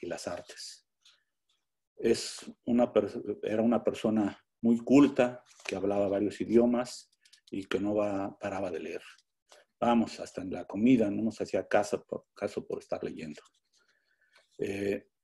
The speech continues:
en su personalidad se mezclaban varias cosas, como la crítica, la responsabilidad, la camaradería, la cultura y la bohemia. Eh, era una persona que,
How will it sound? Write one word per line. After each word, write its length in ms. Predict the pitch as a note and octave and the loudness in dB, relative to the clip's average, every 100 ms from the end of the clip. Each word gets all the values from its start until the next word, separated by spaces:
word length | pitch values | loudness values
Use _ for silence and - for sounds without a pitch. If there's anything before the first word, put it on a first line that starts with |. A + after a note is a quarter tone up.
| - | -4
en 200 | A2+ G#2+ | -2 -2
su 180 | B2 | 0
personalidad 760 | - G#2 - G#2 G#2+ A2+ B2+ C#3 | 2 2 2 2 6 10 10 8
se 240 | C#3 A#2 | 6 2
mezclaban 540 | G#2 F#2+ - A#2 A#2 A2 | 2 0 4 6 6 6
varias 300 | A2 G2 - | 4 2 4
cosas, 760 | C3 B2 B2 A#2 - - - _ | 4 4 2 -2 -4 -16 -20 _
como 220 | - F#2+ | -8 -6
la 160 | F2+ F2 | -4 -4
crítica, 540 | A2+ B2 A#2 A2+ A2+ | 0 0 0 2 4
la 160 | G#2 F#2+ | 4 2
responsabilidad, 920 | F#2+ - F2 F2 F2 F2+ G2+ A#2 A#2 - _ _ _ _ _ | -4 -8 -8 -8 -6 -2 2 2 2 -4 _ _ _ _ _
la 160 | - - | -8 -4
camaradería, 840 | G2+ G2+ G2+ F#2+ G2 A2 B2 B2+ - _ _ _ _ _ _ | -2 -2 -2 -2 2 4 4 4 -8 _ _ _ _ _ _
la 180 | G#2 G#2 | -2 0
cultura 640 | A2 G#2+ B2 C3 C#3 C3+ - | 0 6 10 10 8 2 -8
y 80 | F#2+ | -6
la 120 | F#2 | -4
bohemia. 460 | F2 F#2 F2+ D#2 - _ _ _ _ _ _ _ _ _ _ - | -2 -4 -4 -8 -12 _ _ _ _ _ _ _ _ _ _ -4
Eh, 520 | - A2+ G2+ F#2+ F2 - - | 2 4 4 0 -4 -8 -16
era 100 | - | -6
una 200 | G#2+ A2 | 0 0
persona 440 | A2 - A2+ A2 G#2 | 2 0 2 4 4
que, 440 | - F2 E2 D2+ | 0 -4 -4 -8